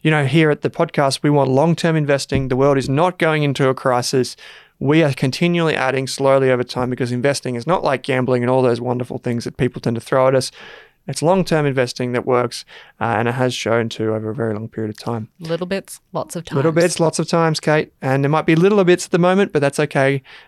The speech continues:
Speaker 1: uh, because eventually it compounds. Well, this is heaps of fun. If you do wanna, uh, reach out to us with any of your tips, please let us know. We're on Instagram, Twitter,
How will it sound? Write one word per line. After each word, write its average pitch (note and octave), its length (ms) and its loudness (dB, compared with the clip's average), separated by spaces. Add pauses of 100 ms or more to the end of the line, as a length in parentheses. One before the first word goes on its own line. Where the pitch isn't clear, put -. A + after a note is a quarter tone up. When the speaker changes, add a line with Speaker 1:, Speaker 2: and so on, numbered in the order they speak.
(140)
Speaker 1:
uh, A#2 160 -6
because A#2+ 280 -6
eventually B2+ 440 -2
it - 80 -6
compounds. A2+ 480 -8 (320)
Well, A3 280 0
this F#3+ 120 2
is F3+ 80 2
heaps F#3 160 2
of E3 80 0
fun. C3 240 -2
If C3 160 0
you D#3 80 2
do F3+ 240 4
wanna, G3 280 2 (220)
uh, D#3+ 220 0 (100)
reach E3 180 2
out D#3+ 140 0
to F3 100 0
us D3+ 120 -2
with D#3+ 80 0
any D#3+ 160 2
of C#3 60 -2
your D3 120 2
tips, - 300 -2
please F3 320 0
let D3 100 2
us - 160 -4
know. C#3+ 220 0
We're B2 140 0
on A2+ 60 -2
Instagram, C3 600 -2
Twitter, C#3+ 420 2